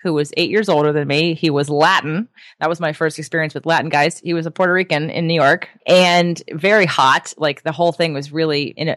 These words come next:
I had never experienced that sexual chemistry like that, like, in that true, like, really, oh my God. And,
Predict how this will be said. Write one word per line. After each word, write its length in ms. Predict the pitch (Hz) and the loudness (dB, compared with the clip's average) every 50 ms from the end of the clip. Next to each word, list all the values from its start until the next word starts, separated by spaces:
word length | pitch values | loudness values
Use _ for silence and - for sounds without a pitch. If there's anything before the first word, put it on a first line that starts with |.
| - | -2
I 60 | - 160 | 0 0
had 140 | 156 156 | 0 2
never 200 | 160 175 170 156 | 2 2 2 2
experienced 680 | 147 - - - - 170 170 160 160 156 151 156 - - | 0 0 -4 -6 -2 0 0 2 2 0 0 -2 0 0
that 160 | 151 - - | -2 0 0
sexual 380 | - - 175 - - - 139 | -2 -2 -2 -2 -2 -6 -6
chemistry 540 | - - - 151 160 190 196 - - 226 226 | -4 -4 -2 -2 -2 -4 -4 -4 -2 0 2
like 280 | 226 226 233 247 - _ | 4 4 2 2 2 _
that, 300 | 233 240 254 262 - - | 2 2 4 2 2 0
like, 220 | - 123 - - - | -4 -6 -6 -10 -12
in 120 | - 151 | -6 -4
that 140 | 160 160 - | -2 -4 -2
true, 240 | - - - 175 170 | -4 -4 -2 0 0
like, 140 | 165 120 - - | 0 0 -2 -4
really, 420 | 143 165 170 170 160 139 120 117 - - - - _ - | -2 0 2 2 2 2 0 -2 -6 -10 -20 -20 _ -4
oh 80 | - 180 | -2 0
my 100 | 156 135 | 2 2
God. 200 | 151 143 101 - - - - - - - - | 2 2 2 0 -6 -14 -16 -16 -16 -6 -2
And, 360 | - 185 180 180 175 156 - | 0 2 2 2 0 -2 -6